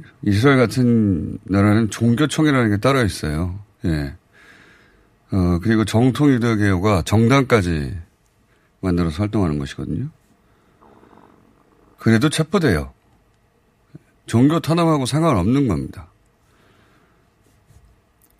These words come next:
어, 예를 들면 이스라엘에서는 가장 정통의 유대교가 우리나라의 신천지 역할을 하는 거예요.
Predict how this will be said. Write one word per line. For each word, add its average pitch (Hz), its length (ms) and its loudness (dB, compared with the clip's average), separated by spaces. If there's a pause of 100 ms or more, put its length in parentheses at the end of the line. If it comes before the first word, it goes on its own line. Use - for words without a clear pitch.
(220)
어, 90 540 0 (880)
예를 165 240 2
들면 180 380 0
이스라엘에서는 131 2000 0 (340)
가장 156 380 0
정통의 135 480 0
유대교가 104 760 0 (840)
우리나라의 147 440 2
신천지 180 480 0
역할을 107 340 2
하는 156 220 0
거예요. 76 420 -4